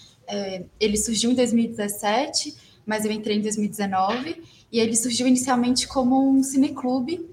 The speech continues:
é, e as, as fundadoras do Cine Sapatão não são do cinema, elas são da militância lésbica.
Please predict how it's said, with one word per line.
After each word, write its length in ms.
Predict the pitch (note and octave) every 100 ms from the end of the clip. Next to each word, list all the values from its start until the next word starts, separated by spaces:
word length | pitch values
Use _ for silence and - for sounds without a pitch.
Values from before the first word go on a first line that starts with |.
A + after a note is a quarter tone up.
| - - - -
é, 800 | A#3 A3+ A3 G#3+ G#3 G3+ - -
e 400 | G3+ A3 G#3+ - -
as, 180 | A#3 - -
as 280 | A3 A3+ -
fundadoras 640 | B3+ A#3 G3+ A#3+ D4 C4+
do 40 |
Cine 180 | - A#3
Sapatão 380 | A3+ A3+ A3 C4
não 80 | D4
são 180 | D#4 C#4+
do 80 |
cinema, 460 | C4 D4 B3 F#3 F#3
elas 160 | F#3+ G3+
são 180 | A3+
da 100 | A3
militância 520 | A#3 A3+ A#3+ A#3+ A3+ C4+
lésbica. 540 | A3+ F3 - - F3